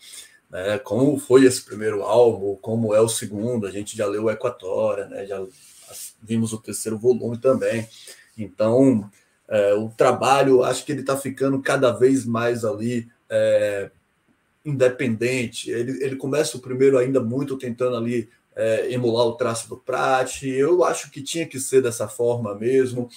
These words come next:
né, de, de, de mostrar o, o caminho que eles queriam direcionar, mas quem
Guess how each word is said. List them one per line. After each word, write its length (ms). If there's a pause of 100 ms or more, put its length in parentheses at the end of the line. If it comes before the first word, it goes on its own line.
(200)
né, 180
de, 160
de, 320 (320)
de 160
mostrar 640
o, 240
o 60
caminho 360
que 80
eles 180
queriam 240
direcionar, 520
mas 180
quem 300